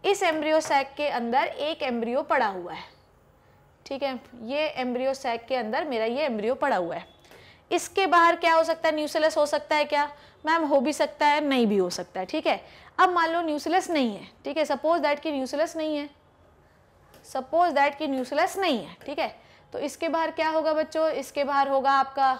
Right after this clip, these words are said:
सीड कोट, ठीक है, ये डन हो गया इतना बात।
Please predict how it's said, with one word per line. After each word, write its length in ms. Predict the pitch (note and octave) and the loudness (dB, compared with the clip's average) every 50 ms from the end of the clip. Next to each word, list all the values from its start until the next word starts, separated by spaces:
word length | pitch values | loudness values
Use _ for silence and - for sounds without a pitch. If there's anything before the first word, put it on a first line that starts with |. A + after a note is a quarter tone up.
| - - - - _ _ _ _ _ _ _ _ | -4 -12 -20 -20 _ _ _ _ _ _ _ _
सीड 480 | - - - - - D4+ D#4 E4 - - | -18 -18 -10 -4 0 0 0 0 -2 -4
कोट, 300 | - D#4+ D#4 E4 D#4+ - - - - _ _ _ _ _ _ _ _ _ _ _ _ - | -2 0 0 0 0 -4 -12 -20 -20 _ _ _ _ _ _ _ _ _ _ _ _ -10
ठीक 160 | D4 C#4+ C#4 | -8 -2 0
है, 140 | D4 C#4 B3 | 0 0 0
ये 280 | A#3 B3+ B3 B3 B3 - _ _ _ _ _ _ _ _ _ _ _ _ _ _ _ _ | 0 -2 -4 -4 -6 -12 _ _ _ _ _ _ _ _ _ _ _ _ _ _ _ _
डन 300 | B3 A3+ C4+ D4 D#4+ E4 | -8 -2 -2 0 0 0
हो 80 | E4+ D#4+ | -2 -2
गया 200 | D4+ D#4 D4+ D4 | 0 0 0 -2
इतना 260 | C#4 C#4+ - C#4+ C#4 | -2 -4 -6 -6 -2
बात। 320 | C4 C4 C4 C4 - - | 0 0 0 -2 -4 -10